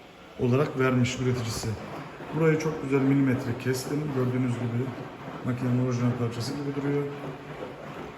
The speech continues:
Bu konuyla ilgili sorularınız olursa arkadaşlar yardımcı olmaya çalışırım. Çok müthiş bir sistem oldu. Hiç sorunsuz çalışıyor.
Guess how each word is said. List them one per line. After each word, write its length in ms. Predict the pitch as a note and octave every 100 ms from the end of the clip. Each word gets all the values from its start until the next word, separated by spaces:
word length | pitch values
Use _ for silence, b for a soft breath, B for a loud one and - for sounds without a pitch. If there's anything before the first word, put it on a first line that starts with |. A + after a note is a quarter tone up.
| - - - - - - - -
Bu 80 | C#3
konuyla 300 | D#3+ E3 D#3+
ilgili 200 | D#3 D3
sorularınız 460 | D#3+ D3 D#3 D#3
olursa 300 | D#3 E3 D#3
arkadaşlar 440 | D3+ D#3 D3+ - D3+
yardımcı 440 | C3+ C3 C3+ B2
olmaya 240 | B2+ B2+
çalışırım. 480 | A2+ B2+ D#3+ - D#3 C#3 - - - - - - - - - - - - - - -
Çok 100 | D#3 D3
müthiş 360 | D3 D3+ - -
bir 80 | C#3
sistem 380 | - - C#3+ D#3
oldu. 380 | D3+ D3 D#3 D#3 - - D3
Hiç 80 |
sorunsuz 540 | C#3+ C#3 B2+ B2+ D3+ D#3+ - - - - - - - - -
çalışıyor. 420 | C#3+ B2+ - G#2